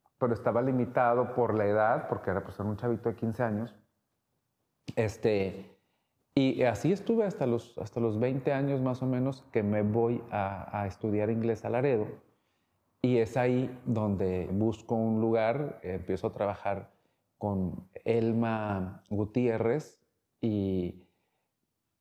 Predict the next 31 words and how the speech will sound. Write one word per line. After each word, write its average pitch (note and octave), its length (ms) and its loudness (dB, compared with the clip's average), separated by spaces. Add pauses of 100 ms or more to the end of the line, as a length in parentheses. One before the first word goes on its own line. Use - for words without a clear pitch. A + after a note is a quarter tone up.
(160)
et-, A2+ 300 0
estuve A2+ 300 0
trabajando A2+ 380 0
con, G#2+ 200 -2
con A2+ 240 0
Elma G#2+ 220 2
un A2+ 200 -2
tiempo C3 520 0
y C3 60 2
luego G#2+ 220 2
me G#2+ 140 0
independicé G2+ 800 0
y G2 340 0
ya F2+ 380 -4
puse G2 320 -2
yo F#2 100 0
mi, F#2 280 -4
mi G2 140 -4
propia F#2+ 680 -8
escuela F2+ 560 -4 (600)
y G2 140 -2
agencia E2+ 800 -4
de, E2+ 340 -6
de G2+ 100 -2
modelos. A#2+ 640 0 (1160)
Pero, G3+ 320 6
pues, F#3+ 180 4
como D#3 220 6
era D#3+ 120 6
de F3 60 4
esperarse, C3+ 640 2